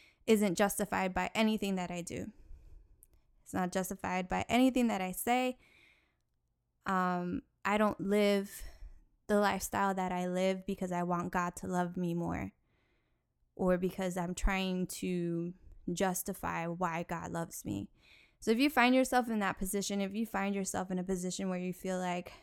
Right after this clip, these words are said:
"I'm really just trying to justify why God loves me, I'm trying to, um, put reason behind God's love for me,"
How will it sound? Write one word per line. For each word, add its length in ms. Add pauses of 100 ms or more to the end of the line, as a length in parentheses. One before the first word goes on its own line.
(300)
"I'm 220
really 380
just 280
trying 220
to 100
justify 880
why 340
God 240
loves 280
me, 240
I'm 200
trying 420 (160)
to, 340 (760)
um, 480 (100)
put 260
reason 920 (680)
behind 720 (240)
God's 420
love 220
for 260
me," 320